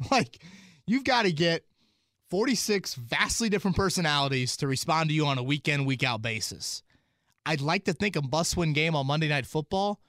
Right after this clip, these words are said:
you wouldn't have to motivate too, too much, and you would have your football team ready, but they weren't. They were not ready to play, and that's why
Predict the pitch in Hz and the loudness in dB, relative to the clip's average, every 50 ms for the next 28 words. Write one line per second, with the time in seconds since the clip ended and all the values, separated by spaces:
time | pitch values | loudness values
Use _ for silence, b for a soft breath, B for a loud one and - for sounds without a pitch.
0 | _ _ _ _ _ _ _ _ _ - 120 117 123 139 120 104 113 135 160 185 | _ _ _ _ _ _ _ _ _ -8 -6 -4 -4 -4 -4 -4 -2 -2 -4 -2
1 | - - 208 185 - - 170 170 190 202 196 180 202 202 190 156 - 214 208 190 | 0 0 -2 -2 0 0 2 2 4 4 2 2 2 0 0 0 0 0 0 0
2 | - - 214 190 190 202 208 226 - - - - - _ _ _ _ _ _ _ | 2 2 4 4 4 4 2 0 -2 -4 -8 -8 -8 _ _ _ _ _ _ _
3 | _ - 120 123 127 127 127 123 123 123 120 117 113 107 _ _ _ _ _ _ | _ -8 -6 -4 -2 -2 -2 -2 -2 -2 -4 -4 -6 -8 _ _ _ _ _ _
4 | _ _ _ _ _ _ _ 123 123 123 131 151 170 170 175 180 180 185 - - | _ _ _ _ _ _ _ -8 -6 -4 -2 0 0 0 0 0 0 0 0 -2
5 | 185 165 196 190 185 - 208 190 185 180 185 190 190 202 208 202 - _ - 233 | -2 -2 -2 -2 0 0 2 2 2 2 2 2 0 0 -2 -2 -4 _ -2 0
6 | 226 226 294 269 202 220 311 339 202 - - _ _ _ _ - 208 226 214 233 | 2 2 2 4 4 4 2 2 0 -2 -6 _ _ _ _ 0 0 2 2 2
7 | 220 202 180 170 175 196 220 240 - - - 185 190 196 196 190 190 185 180 - | 2 0 0 0 0 0 0 -2 -2 -4 -6 -4 -2 -2 0 0 0 0 -2 -2
8 | - - 160 139 117 95 90 - - _ _ _ _ _ _ _ _ - 123 131 | -2 -2 -2 -2 -2 -4 -8 -14 -20 _ _ _ _ _ _ _ _ -6 -2 -2
9 | 139 165 - - 160 156 147 143 143 143 143 151 | -2 -2 -2 -4 -4 -2 -2 -2 -2 -2 -4 -8